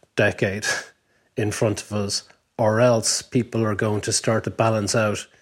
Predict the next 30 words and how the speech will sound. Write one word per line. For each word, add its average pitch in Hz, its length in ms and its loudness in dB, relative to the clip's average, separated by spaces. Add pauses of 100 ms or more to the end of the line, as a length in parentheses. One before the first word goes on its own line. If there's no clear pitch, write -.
(160)
the 101 100 -8
damage 123 400 4
from 107 160 -2
the 98 100 -4
environment 101 560 -4
and 98 160 -6
say, 101 500 -2 (760)
"Up - 180 0
with 107 140 0
this, 107 320 -2
we 101 100 -2
shall 135 300 0
put," - 260 -8 (1000)
and 104 160 -4
try 110 220 0
to - 160 -6
adapt 104 500 -2 (160)
more 107 160 -2
to - 80 -6
mitigate. 101 480 -6
That 147 160 4
doesn't 170 180 2
mean 160 180 4
that 143 120 0
people 127 340 0 (480)
are 120 240 4
skeptics - 880 0 (480)
about 113 360 0
the 107 80 -4
science. 127 580 0